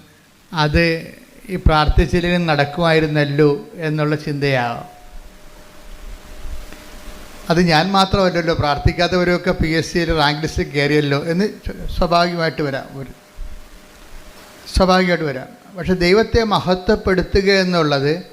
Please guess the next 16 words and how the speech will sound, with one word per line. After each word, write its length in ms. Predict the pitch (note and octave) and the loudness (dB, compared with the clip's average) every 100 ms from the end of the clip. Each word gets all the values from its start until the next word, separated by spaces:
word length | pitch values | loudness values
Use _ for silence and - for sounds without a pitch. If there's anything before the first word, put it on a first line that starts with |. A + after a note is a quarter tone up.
| - _ _ _ - - - D#3 E3 | -20 _ _ _ -20 -20 -16 0 2
ദൈവത്തെ 380 | F3+ G3+ G#3 G3+ E3+ | 4 2 2 2 2
അംഗീകരിക്കുന്നവരുടെ 920 | E3 F#3 G#3 A3 A3 A3 G3+ G3+ G3 F#3 D#3+ | 0 0 2 2 2 -2 -2 0 0 0 0
മാത്രമായിട്ടുള്ള 1040 | D#3 D#3 - G3+ G3+ D#3+ D3+ D3 D3 C#3+ D#3 D#3+ - - D#3 | -2 -4 -4 -2 0 0 0 0 -2 -2 -2 -6 -16 -4 0
ഒരു 100 | D3 C#3 | 2 2
ഓപ്ഷനാണ്. 560 | A#2 - C#3 A2+ G#2 - - - - - - - - - - - - - - | 0 -2 -8 -10 -14 -20 -20 -20 -20 -20 -18 -20 -20 -20 -18 -18 -20 -10 -4
ദൈവത്തെ 300 | F3 D3+ F3 | -2 0 2
മഹത്വപ്പെടുത്തുക 840 | D#3+ D#3+ D#3 F3 E3 C#3+ D3+ C#3 B2+ D3+ | 2 2 0 -2 0 0 0 -2 -2 -6
എന്നുള്ളത്. 420 | C#3 C3+ C3 B2 C3+ - - - - - D#3 | -2 -2 -2 -4 -8 -18 -20 -20 -20 -6 -2
മറ്റുള്ളവരെ 360 | C#3+ F3+ G3+ | 2 4 4
മഹത്വപ്പെടുത്തത്തില്ല. 920 | A3 F#3+ G3 A3 G3 F3 G#3 F#3+ D#3+ D3 | 4 2 2 0 0 0 0 0 0 0
കാര്യം 220 | D3 E3 F#3 | 0 2 0
എന്താണ്? 340 | E3 D#3 D#3 - - - | 2 0 -2 -12 -20 -6
അവർ 180 | C#3 E3 G3+ - | 0 2 0 -2
പ്രഖ്യാപിതമായിട്ട് 760 | D#3+ - G3+ A3 A#3+ A#3 A3+ G#3 | -4 0 2 2 2 0 0 2
ദൈവത്തെ 220 | G#3 F#3+ F#3 | 2 2 0
അംഗീകരിക്കാത്തവരാണ്. 840 | F#3+ G3 F#3+ F#3 F3 D3 A#2+ | 0 0 2 0 2 0 -2